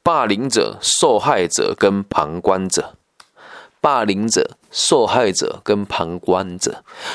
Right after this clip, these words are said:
为了方便大家理解哦，再拿小叮当当例子，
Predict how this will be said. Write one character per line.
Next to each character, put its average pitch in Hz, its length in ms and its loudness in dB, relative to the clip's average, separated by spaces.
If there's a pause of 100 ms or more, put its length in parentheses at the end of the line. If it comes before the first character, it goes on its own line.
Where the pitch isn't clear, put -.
(100)
为 220 120 4
了 139 120 4
方 196 280 2
便 165 220 2
大 110 220 0
家 107 180 0
理 95 240 -4
解 - 180 -4 (100)
哦， - 120 -6 (1700)
再 143 80 2
拿 120 140 2
小 85 260 0
叮 131 180 -2
当 117 200 0
当 110 180 0
例 98 160 0
子， - 160 -8